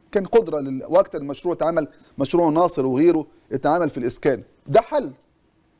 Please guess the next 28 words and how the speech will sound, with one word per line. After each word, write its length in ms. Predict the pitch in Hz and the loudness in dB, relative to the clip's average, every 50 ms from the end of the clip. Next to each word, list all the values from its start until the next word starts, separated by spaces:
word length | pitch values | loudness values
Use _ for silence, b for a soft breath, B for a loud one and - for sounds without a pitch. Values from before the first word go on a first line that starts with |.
| _ _ _ _ b b b b b b b b | _ _ _ _ b b b b b b b b
لأن 160 | 131 147 156 | 0 2 2
الهدف 440 | 165 156 165 254 285 269 - - 170 | 2 2 4 2 2 2 0 -2 -4
لو 160 | 170 208 247 | -6 -4 -4
أنت 120 | 226 - | -2 0
عايز 200 | 175 196 214 190 - | 0 0 0 0 0
سعادتك 360 | 175 165 185 - - 151 - | 0 0 0 0 -4 -8 -4
تقدم 420 | - - 202 220 180 185 185 160 | -2 0 0 0 0 0 -4 -4
خدمات 460 | - - 147 147 147 160 185 190 - | -2 -2 0 0 0 0 0 -2 0
عقارية 640 | 139 135 147 - - 151 143 147 160 127 120 113 113 120 | 0 -2 -2 0 2 2 2 2 0 -4 -4 -6 -10 -6
سكنية 580 | - 175 165 - 165 170 190 175 139 131 127 | -2 -2 -2 0 0 -2 -2 0 0 0 0
للمواطن، 540 | 135 151 156 170 190 220 247 - 262 240 220 - _ _ _ b b b b b b b b b b b b b - | -2 -2 0 2 2 2 2 2 0 -2 -4 -6 _ _ _ b b b b b b b b b b b b b 2
أهم 320 | 185 247 320 339 330 269 | 4 4 4 2 0 -2
حاجة 220 | - 277 302 294 | -4 -2 -2 -2
التكلفة 560 | 277 - 247 202 - 202 277 311 - - - _ _ _ _ _ _ _ _ _ _ _ _ _ _ _ - | -2 -4 -4 -8 -4 0 0 0 0 -2 -18 _ _ _ _ _ _ _ _ _ _ _ _ _ _ _ 0
عشان 220 | 165 - 233 226 | 0 2 2 2
يقدر 220 | 254 285 226 214 226 | 2 2 2 2 0
يسكن 240 | 254 - - 170 | 0 -2 -4 -10
فيها. 320 | 135 - 226 254 220 - - - _ _ _ _ _ _ _ _ _ _ _ _ _ _ _ b b b b b b b b | -8 -4 -2 -2 -2 -4 -6 -16 _ _ _ _ _ _ _ _ _ _ _ _ _ _ _ b b b b b b b b
لما 200 | 139 160 170 180 | 0 2 4 4
الاقي 180 | 226 294 349 330 | 6 4 4 2
سعادتك 380 | - 262 294 311 - 262 - | 0 -4 -6 -4 -6 -6 -8
النهارده 400 | 202 175 175 190 240 247 196 180 | -8 -6 -2 -2 -2 -2 -2 -4
احتفال 440 | 160 - - 175 - - 233 285 285 | -6 -4 -4 -6 -2 0 0 0 0
كبير 500 | - - 202 175 233 233 202 190 175 160 - | -2 -8 -10 -8 -4 -2 -2 -2 -2 -2 -8
وشاشات 640 | - 113 110 - 120 - 160 180 220 240 226 - - | -14 -12 -10 -10 -6 0 2 2 2 2 -2 -8 -10
شغالة 600 | - - 143 131 123 156 185 202 202 190 180 180 | -6 -6 -4 -2 2 4 4 4 4 4 2 -2
وأبواق 480 | 151 120 117 110 101 107 135 170 - - | -4 -6 -8 -10 -6 -2 0 0 0 0
شغالة 540 | - 180 165 151 151 180 185 180 185 170 | -4 -10 -8 -4 0 2 4 4 2 0